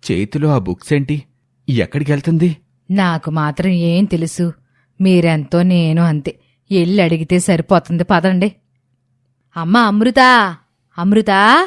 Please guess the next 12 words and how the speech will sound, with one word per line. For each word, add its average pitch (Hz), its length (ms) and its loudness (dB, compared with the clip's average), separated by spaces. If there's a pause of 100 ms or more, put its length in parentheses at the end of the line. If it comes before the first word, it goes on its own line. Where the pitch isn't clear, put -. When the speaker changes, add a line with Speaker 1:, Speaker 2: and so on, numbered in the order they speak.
(600)
Speaker 1:
"అమృత, 113 320 -4 (680)
అమృత!" 135 340 -2 (760)
అంటూ 185 280 -4
Speaker 2:
అమ్మా 240 120 -6
Speaker 1:
తన 202 120 0
Speaker 2:
అమృత, 139 120 -2
Speaker 1:
వెనకాలే 180 520 -4
కేకలు 143 460 -4
వేస్తూ 160 280 -2
Speaker 2:
అమృత! 135 60 0
Speaker 1:
వెళ్తారు. 110 340 -4 (480)
కాని 110 260 -2